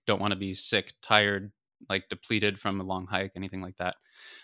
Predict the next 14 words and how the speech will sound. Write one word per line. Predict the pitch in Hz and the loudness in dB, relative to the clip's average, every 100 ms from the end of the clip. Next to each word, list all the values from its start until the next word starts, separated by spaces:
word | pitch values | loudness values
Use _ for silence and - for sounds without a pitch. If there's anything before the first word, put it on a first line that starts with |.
| - | -2
Uh, | 104 101 | 4 4
and | 107 107 | 4 4
then | 107 | 4
there's | 104 - | 2 0
the, | 104 98 92 | 0 0 0
the | |
physics | 90 131 110 - | 0 0 0 -2
of | 92 | -4
it, | 90 - | -4 -4
like, | 92 | -4
"I'm | 90 92 _ | -6 -6 _
flying | - 104 95 92 | 4 4 4 0
a | |
wingsuit," | 92 - - | -8 -12 -12